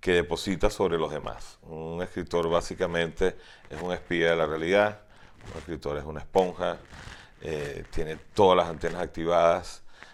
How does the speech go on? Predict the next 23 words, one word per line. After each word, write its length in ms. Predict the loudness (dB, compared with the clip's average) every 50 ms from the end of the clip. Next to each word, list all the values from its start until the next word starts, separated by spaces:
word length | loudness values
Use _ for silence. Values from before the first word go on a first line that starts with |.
| -18 -14 -8
está 340 | -8 -2 2 4 4 4
absolutamente, 1040 | 4 0 -2 -2 -2 -2 0 2 2 2 2 -2 -2 0 2 4 6 6 6 4 2 -2 -6 -10 -14 -16 -18 -20 -20 -20 -20 -20 -20 -20 -20 -20 -20 -20 -20 -20 -20 -20 -20 -20 -20 -20 -20 -20 -16 -10
mm, 360 | -6 -6 -4 -2 -2 2 6
maravillado, 760 | 8 10 12 12 12 10 10 10 10 10 10 10 10 8 6 6
abismado 680 | 4 4 2 -2 2 6 6 8 8 8 6 4 0
ante 280 | -2 -4 -6 -4 -4 0
la 240 | 2 2 2 2 0
condición 440 | -2 -4 -4 -4 -6 -6 -4 -4 -2
humana, 380 | 2 4 4 4 4 2 0 -4
su 140 | -6 -8 -8
complejidad, 720 | -8 -8 -6 -6 -6 -4 -4 -4 -2 0 2 2 2 0
sus 140 | -2 -8 -12
contradicciones, 840 | -10 -10 -10 -8 -8 -6 -8 -8 -8 -8 -8 -6 -6 -6 -8 -10 -12
sus 140 | -12 -12 -12
miserias, 560 | -12 -12 -8 -6 -4 -4 -2 -2 -4 -6 -6 -10 -18 -20 -20 -20 -20 -20 -20 _
sus 200 | -18 -14 -4 -2
abismos, 460 | 0 0 0 0 -4 -6 -8 -10 -10 -8
su 160 | -10 -10 -8
plenitud. 540 | -8 -8 -8 -8 -12 -10 -8 -6 -6 -6 -8 -12 -18 _ _ _ -20 -20 -20 -20 -20 -20 -20 _ _ _ _ _
Y, 460 | -4 0 2 2 4 4 6 6 8 6 6 6 4
ah, 500 | 4 4 6 6 4 4 2 0 -2 -4
solamente 680 | -6 -8 0 6 8 10 10 10 10 6 4 4 4 2
así 440 | 2 2 2 2 2 2 0 -2